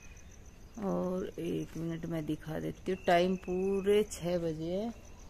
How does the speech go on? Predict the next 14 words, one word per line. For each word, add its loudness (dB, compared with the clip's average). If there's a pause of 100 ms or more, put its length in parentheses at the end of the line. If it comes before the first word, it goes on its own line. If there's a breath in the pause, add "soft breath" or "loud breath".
(320)
और -4
लेकिन 0
देखिए -2
दिन 0
अच्छे -6
से -6
नहीं 0
निकलता -2
है, -2
छः -4
बजे -2 (240)
अंधेरा 2
रहता -2
है। -2